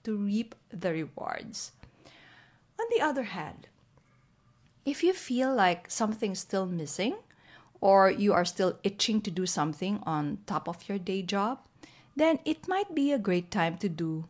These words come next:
side hustle. Find out what you are fond of, what you are good at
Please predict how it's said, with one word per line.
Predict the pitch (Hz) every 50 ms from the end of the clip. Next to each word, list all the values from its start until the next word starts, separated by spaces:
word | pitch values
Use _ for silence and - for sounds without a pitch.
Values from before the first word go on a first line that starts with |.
| _ _ _
side | - - - 220 214 202 180
hustle. | - 190 185 - - - - - - - - _ - - - - - - - - _ _
Find | - - 285 311 370 392 359 -
out | - 233 233 226 - -
what | 214 202 214 208 208 208
you | 202 202
are | - - 160 156
fond | 151 - - - - 180 170 165 160 160 - -
of, | 156 156 143 151 170 214 262 277 277 - _ _ - - - - - _ _ _ _ _ _ _
what | - 190 185 196 202 196 - 196 - -
you | 220 233 254
are | - 226 220
good | 190 170 170 160 160 175 175 170 160 - -
at | - 165 170 170 196 302 -